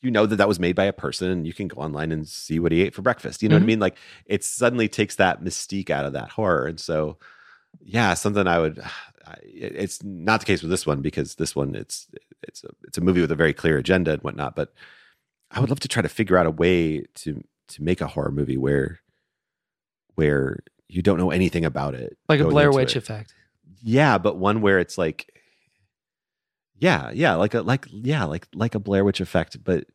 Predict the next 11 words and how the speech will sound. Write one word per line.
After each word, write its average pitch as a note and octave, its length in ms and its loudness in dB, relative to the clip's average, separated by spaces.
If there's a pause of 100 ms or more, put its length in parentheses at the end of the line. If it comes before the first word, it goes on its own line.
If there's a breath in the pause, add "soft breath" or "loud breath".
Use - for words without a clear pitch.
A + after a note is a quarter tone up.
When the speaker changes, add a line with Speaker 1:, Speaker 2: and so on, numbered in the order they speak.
(760)
Speaker 1:
um, D2+ 520 0 (1400)
Speaker 2:
Which D#3+ 180 -2
feels C#4+ 320 4
like D#3+ 180 6
maybe E3 260 4
the C#3+ 140 2
last C3+ 300 4
time C3+ 180 0
that A#2+ 240 -4
was B2 320 -2
possible A#2 760 -2